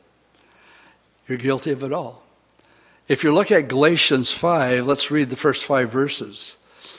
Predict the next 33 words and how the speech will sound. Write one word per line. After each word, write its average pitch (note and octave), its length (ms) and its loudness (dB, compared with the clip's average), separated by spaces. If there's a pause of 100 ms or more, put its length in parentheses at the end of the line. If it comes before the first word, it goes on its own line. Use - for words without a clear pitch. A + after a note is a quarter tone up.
(1400)
Paul D3+ 220 2
says, C#3 220 2
"Stand D3 440 4
fast D#3+ 500 4
in C#3+ 140 4
the C3+ 100 2
liberty D#3 600 4
by C3+ 220 0
which D3 380 0
Christ D3+ 440 2
has D#3 200 -4
made C3+ 300 2
us D3+ 280 -2
free." G3+ 640 -4 (300)
I C#3 60 -10
want D#3 160 -2
to F3 60 -4
stop C3+ 340 -2
right C#3+ 300 -4
there. F#3 340 -8 (960)
In D#3+ 140 0
religion, F3+ 560 4
you F3 140 2
have D#3+ 180 0
no D#3 140 0
freedom. D3 500 -2 (960)
Because C#3 320 0
if C3+ 140 -2
I F#3+ 180 4
think G#3+ 400 -2
that C3+ 140 0
my D3 240 0
works - 800 -4